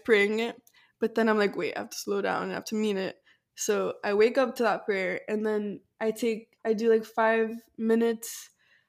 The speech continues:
I just go outside and, like, sit down and just, like, feel the sunshine, and I'm like, "Um, thank you, Jesus, for this day," you know? I just start thanking him for everything in my life.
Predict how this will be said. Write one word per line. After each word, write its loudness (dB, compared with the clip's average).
I 4
just -4
go 2
outside 0
and, 0
like, -4
sit -2
down 0
and -4
just, -8
like, -8
feel 6
the 4
sunshine, 2
and 0
I'm 0
like, -4
"Um, -4
thank 2
you, -4
Jesus, -4
for -4
this -4
day," -4
you -6
know? -8
I -8
just -8
start -2
thanking 0
him -2
for -10
everything -6
in -4
my -4
life. -6